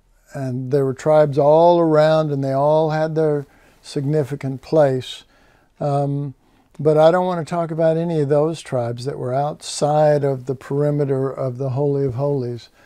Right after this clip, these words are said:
Uh, I want to talk about the Jesus tribe, and I want to talk about, uh, the reality that is, um, above the camp, above the camp.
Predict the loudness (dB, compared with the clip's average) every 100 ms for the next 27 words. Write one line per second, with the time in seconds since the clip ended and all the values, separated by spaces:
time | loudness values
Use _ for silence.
0 | _ _ _ -12 -6 -4 -4 -6 -8 -8
1 | -8 -4 -2 -2 -2 -4 -6 -8 -6 -6
2 | -8 -12 -12 -12 -12 -12 -12 -10 -6 -6
3 | -6 -4 -2 -2 -2 -2 0 -2 -4 _
4 | _ _ _ -8 -4 -4 -4 -8 -6 -4
5 | -2 0 0 2 0 0 0 -2 -2 -8
6 | _ _ -10 -4 -2 -2 -2 -4 -8 -12
7 | -16 -10 -4 -2 -4 -6 -10 -12 -20 _
8 | _ -20 _ _ -8 -4 -2 -4 -6 -6
9 | -4 -6 -8 -14 -20 _ _ _ _ _
10 | _ -14 -10 -6 -6 -6 -12 -8 -6 -8